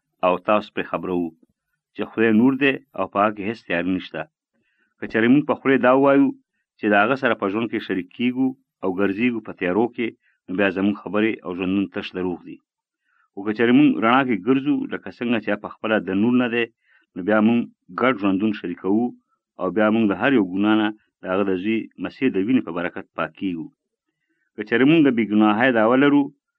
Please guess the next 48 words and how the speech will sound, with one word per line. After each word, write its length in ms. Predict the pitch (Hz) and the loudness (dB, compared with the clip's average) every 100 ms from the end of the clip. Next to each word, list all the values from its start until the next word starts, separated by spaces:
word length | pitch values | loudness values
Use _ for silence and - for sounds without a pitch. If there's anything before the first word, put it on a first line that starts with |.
| _ | _
نو 40 | 107 | 0
موږ 160 | 120 131 | 2 2
په 100 | 104 | -2
خپله 300 | - 123 120 110 - | -4 -2 0 -2 -6
ځان 220 | 87 113 104 | -2 -2 -2
ته 80 | 87 | -4
دوکه 260 | 90 - | -8 -2
ورکوو 460 | 95 87 - 82 80 _ _ _ - | -2 -2 -6 -8 -8 _ _ _ -8
او 60 | 92 | -6
د 80 | 95 | -2
رښتیاو 460 | 101 98 120 117 113 | -2 -2 0 0 2
نه 100 | 113 76 | 0 0
ډېر 220 | 92 98 | -2 -2
لرې 260 | 92 92 85 | -2 -4 -4
یو. 120 | 76 - _ _ _ _ _ _ - | -8 -12 _ _ _ _ _ _ -4
که 60 | 120 | 2
موږ 160 | 160 | 4
د 80 | 135 | 4
خپلو 260 | 110 - 151 | 2 2 2
ګناهونو 480 | 117 110 110 135 113 | 4 2 4 4 2
اقرار 300 | 101 117 131 | 2 2 2
کوو، 280 | 135 139 135 131 _ _ | 0 0 0 -4 _ _
نو 80 | 95 | -2
هغه 140 | 95 110 | 0 2
مهربانه 520 | 98 87 90 110 120 | 0 0 0 0 0
دی 180 | 113 117 113 _ _ - | 0 -4 -6 _ _ -4
او 120 | 92 | 0
موږ 140 | 104 117 | 2 4
دا 100 | 113 | 4
یقین 340 | 107 95 - 143 | 2 0 0 0
لرو 240 | 95 82 78 _ _ | 0 -2 -10 _ _
چې 120 | _ 107 | _ -2
هغه 140 | 110 | 0
به 80 | 104 | 0
زموږ 260 | 101 107 104 | 2 2 2
ګناهونه 420 | 95 90 107 104 | 0 -2 0 0
معاف 320 | 92 98 117 | 0 0 0
کړي 260 | - 135 135 135 _ _ _ | -2 0 0 -2 _ _ _
او 100 | - | -4
د 60 | 92 92 | -2 0
هر 120 | 123 | -2
قسمه 300 | 107 87 87 | -4 -12 -12
خطایي 360 | 82 98 95 | -8 -2 2
نه 140 | 107 104 | 2 2
به 120 | 98 | 0
مو 200 | 101 101 - | -4 -4 -8
پاک 200 | - 90 80 | -4 -4 -4
وساتي. 440 | 80 80 - - | -8 -8 -8 -16